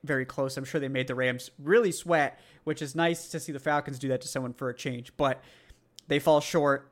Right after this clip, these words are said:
Uh, they don't make the plays when it, when it really matters at the very end. The offense just can't quite get it done.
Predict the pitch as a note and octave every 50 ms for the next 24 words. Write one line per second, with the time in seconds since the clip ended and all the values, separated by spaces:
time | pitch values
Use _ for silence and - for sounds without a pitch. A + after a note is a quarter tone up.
0 | _ _ C#3+ C3+ C3 C3 B2 B2 A2 - _ _ - C#3 C3+ D3 C#3+ C3+ D3 C3+
1 | C3 D3 C3+ - D3 C3 C3 C3 C3+ B2 A#2 - _ _ - C#3+ C#3 C3 - -
2 | D3+ G3 A3 G#3 F#3 F3+ F3+ F3 E3+ D#3+ D#3 - C#3 C3 - E3+ D#3+ D#3+ D#3+ D#3
3 | D3+ D3 D3 D3 D3 D3 - - - D3 C#3 C3 C3+ C3+ D3 C3+ C3 - - -
4 | _ - - D3 C3+ C3 - - - D3 C#3 C3+ C3 - - D3 B2+ B2+ C3 -
5 | C#3 B2+ B2+ B2+ B2+ C3